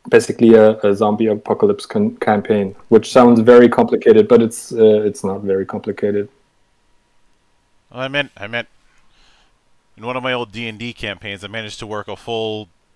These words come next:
Speaker 2: a full tournament arc involving three dr-, involving three Dragon Antes. So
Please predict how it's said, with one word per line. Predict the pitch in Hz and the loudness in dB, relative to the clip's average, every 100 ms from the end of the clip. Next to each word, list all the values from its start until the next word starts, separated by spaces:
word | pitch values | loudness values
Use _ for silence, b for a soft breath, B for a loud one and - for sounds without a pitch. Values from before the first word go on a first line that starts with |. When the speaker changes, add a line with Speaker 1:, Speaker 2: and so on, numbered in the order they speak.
| _ | _
Speaker 2:
a | 95 | -12
full | 117 104 - | -12 -12 -14
tournament | - 117 110 104 | -10 -10 -10 -10
arc | 101 98 - | -10 -10 -12
involving | 95 101 98 98 | -10 -10 -10 -16
three | _ 107 107 | _ -16 -16
dr-, | 104 - | -16 -20
involving | 92 98 95 90 | -14 -12 -12 -14
three | _ 104 104 | _ -18 -14
Dragon | 98 95 92 | -8 -8 -8
Antes. | 95 101 - 82 90 | -10 -12 -14 -18 -16
So | - 87 87 | -12 -10 -12